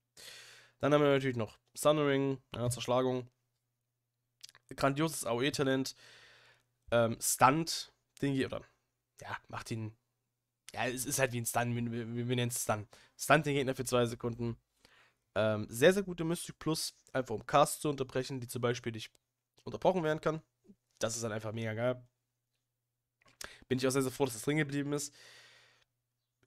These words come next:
Hätte mich auch stark gewundert, wenn's rausgeflogen wäre. Position auch hier sehr, sehr gut, weil es auf der gleichen Seite wie Doom-Mins. Doom, mit Doom-Mins sollen wir Main-Hand-Attacks machen. Das heißt hier auch top. So,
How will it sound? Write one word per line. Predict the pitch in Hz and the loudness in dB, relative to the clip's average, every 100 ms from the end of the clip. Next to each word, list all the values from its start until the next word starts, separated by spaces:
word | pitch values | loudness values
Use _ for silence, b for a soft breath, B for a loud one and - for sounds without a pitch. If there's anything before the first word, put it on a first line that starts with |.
| - | -18
Hätte | - 147 175 | 0 2 4
mich | 165 - | 2 0
auch | 143 | -2
stark | - 127 143 - | 2 4 4 2
gewundert, | - 135 131 123 | -2 0 0 -2
wenn's | 117 113 - | -4 -2 -2
rausgeflogen | 117 135 - - 127 120 | 0 0 -2 -6 -4 -2
wäre. | 120 120 120 B B _ _ 123 | -2 -2 -4 B B _ _ -8
Position | 151 143 123 160 160 | -6 -6 -4 -4 -4
auch | - 139 | -4 -4
hier | - 143 135 | -2 0 2
sehr, | 139 160 | 2 0
sehr | 160 | -2
gut, | 147 147 - | -4 -6 0
weil | 120 135 135 - | 2 4 2 -4
es | - | -10
auf | 123 | -8
der | 123 | -8
gleichen | - 123 123 | -2 -2 0
Seite | 120 113 110 | -4 -4 -8
wie | 113 | -2
Doom-Mins. | 175 170 165 165 - - _ _ _ _ | 0 0 0 -4 -8 -14 _ _ _ _
Doom, | - 139 120 | -4 -2 -2
mit | 117 | -4
Doom-Mins | 143 135 127 | -2 -2 -2
sollen | 110 | -8
wir | 107 | -4
Main-Hand-Attacks | 117 147 147 131 135 127 | 0 0 -2 -4 -6 -2
machen. | 135 131 123 123 _ _ _ _ - | -2 -2 -6 -10 _ _ _ _ -14
Das | - | -2
heißt | 120 113 | -2 -2
hier | - 107 | -6 -6
auch | - | 2
top. | 160 175 _ B B B B B B B B B B | 0 0 _ B B B B B B B B B B
So, | - 120 | -6 -6